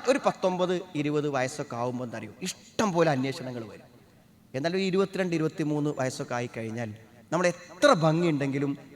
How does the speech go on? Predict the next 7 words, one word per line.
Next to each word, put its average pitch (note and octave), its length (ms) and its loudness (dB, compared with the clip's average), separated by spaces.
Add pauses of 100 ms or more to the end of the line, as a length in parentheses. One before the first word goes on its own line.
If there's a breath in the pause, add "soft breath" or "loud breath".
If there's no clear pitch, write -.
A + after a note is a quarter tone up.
(120)
എത്ര D3+ 300 0
ക്വാളിഫൈഡ് D3+ 640 0
ആണെങ്കിലും A2+ 520 -6 (340)
എന്താ B2+ 140 -2
അറിയോ, A2 180 -4
വിവാഹം G3 560 2
കഴിക്കുന്നവർ D#3+ 640 -2